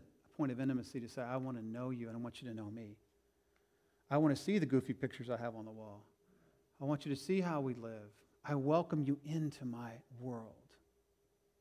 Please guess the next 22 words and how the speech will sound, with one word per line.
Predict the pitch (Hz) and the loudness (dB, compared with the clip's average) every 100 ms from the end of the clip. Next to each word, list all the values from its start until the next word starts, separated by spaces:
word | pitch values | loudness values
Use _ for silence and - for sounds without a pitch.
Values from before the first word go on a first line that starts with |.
| _ _ _ - | _ _ _ -16
That's | 131 123 | -8 -8
a | |
beautiful | 107 156 160 160 117 | 0 4 4 0 -2
picture | 151 - 131 117 | -2 -2 -6 -6
of | |
the | 117 | -8
people | - 156 135 120 110 - _ _ _ _ 123 | -6 -6 -4 -6 -8 -18 _ _ _ _ -10
of | 117 | -6
God. | 120 120 120 113 113 | 0 0 0 -2 -4
And | 107 | -2
so | 151 131 123 - - _ _ _ - | 2 2 2 -4 -20 _ _ _ 12
day | 175 | 12
by | 175 170 | 12 12
day | 160 165 170 | 12 12 12
they're | 165 151 | 10 10
doing | 160 160 | 10 12
this. | 165 165 | 10 8
They're | 143 | 6
attending | 127 - 170 170 151 | 6 4 4 6 6
the | 143 | 6
temple | 170 156 151 | 4 2 4
together. | 143 151 147 151 | 4 4 4 4